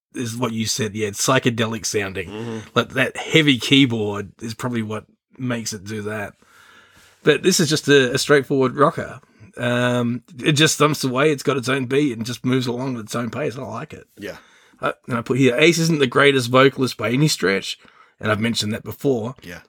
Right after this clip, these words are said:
Speaker 1: But for the most part, you know, I like hearing him sing, and he's fine in this. He just delivers. Uh, it's more of a guitar-y kind of song, which I liked. There's nothing really interesting again with the bass lines,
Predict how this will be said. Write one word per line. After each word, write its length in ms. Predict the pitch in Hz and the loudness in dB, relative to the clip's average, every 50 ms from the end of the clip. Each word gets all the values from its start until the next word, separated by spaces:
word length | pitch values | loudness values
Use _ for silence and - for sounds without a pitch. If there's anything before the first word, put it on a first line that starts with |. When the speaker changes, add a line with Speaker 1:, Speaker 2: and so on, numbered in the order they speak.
| _ _ | _ _
Speaker 1:
But 220 | - 139 131 107 - | 0 2 2 0 -2
for 80 | - | -2
the 100 | 117 127 | 0 2
most 280 | 123 131 131 127 - - | 4 6 6 4 4 2
part, 360 | - 131 135 131 123 - - | 0 0 0 0 -2 -4 -4
you 120 | 117 120 | -4 -2
know, 80 | 113 110 | 0 2
I 40 | 127 | 4
like 240 | 139 131 131 123 - | 4 4 4 2 0
hearing 320 | - 139 131 120 117 113 | 0 2 2 4 4 2
him 180 | 113 113 113 113 | 2 2 2 0
sing, 440 | 110 - - - 131 135 131 120 113 | 0 0 0 0 0 2 2 0 0
and 260 | 107 107 110 107 101 - _ _ _ _ _ _ _ _ _ _ _ - - | -2 -2 -4 -6 -8 -12 _ _ _ _ _ _ _ _ _ _ _ -8 -2
he's 200 | 110 139 151 - | 0 2 2 2
fine 320 | - - 226 247 160 151 117 | 0 -2 -4 -2 -2 -2 -4
in 100 | 92 87 | -4 -6
this. 140 | 113 - - | -6 -6 -4
He 80 | 123 | -4
just 180 | 120 123 113 - | -4 -4 -6 -6
delivers. 640 | - 104 104 147 190 185 - - - 110 - - - _ _ _ _ _ _ _ _ _ _ _ _ _ _ _ _ _ - | -6 -4 -4 -4 -6 -6 -10 -14 -12 -12 -12 -12 -14 _ _ _ _ _ _ _ _ _ _ _ _ _ _ _ _ _ -10
Uh, 360 | - 117 110 113 117 117 117 | -6 -2 0 0 0 0 0
it's 160 | 120 113 - - | -2 -4 -4 0
more 220 | 135 143 135 139 | 2 4 6 6
of 80 | 127 117 | 6 4
a 60 | 123 | 4
guitar-y 480 | 120 120 - - 120 113 120 127 127 117 | 2 0 0 0 0 2 2 2 0 0
kind 240 | - 127 127 127 | 0 -2 -2 -2
of 60 | 123 - | -2 -2
song, 280 | - 131 123 131 123 | 0 0 0 0 0
which 140 | 113 98 - | -2 -2 -4
I 60 | 110 | -4
liked. 540 | 107 104 113 131 143 135 123 - - - - 101 - | -4 -4 -4 -4 -4 -6 -8 -10 -12 -14 -14 -14 -16
There's 400 | - - - 110 117 110 110 110 113 - _ _ _ _ _ _ _ _ _ - | -16 -12 -8 -4 -4 -4 -4 -4 -8 -12 _ _ _ _ _ _ _ _ _ -2
nothing 580 | 156 147 151 151 151 165 175 - - 175 165 | 2 4 4 4 4 2 2 0 2 2 4
really 260 | 156 160 156 147 151 | 6 6 6 6 6
interesting 360 | 156 151 - 151 147 156 143 135 | 4 2 0 -2 -2 0 0 2
again 200 | 127 131 139 135 | 2 0 -2 -2
with 100 | 123 117 | -4 -6
the 60 | 117 | -6
bass 280 | 98 117 135 147 143 - | -4 0 0 0 0 0
lines, 380 | 156 160 160 165 185 - - | -2 -2 -2 -2 -4 -8 -12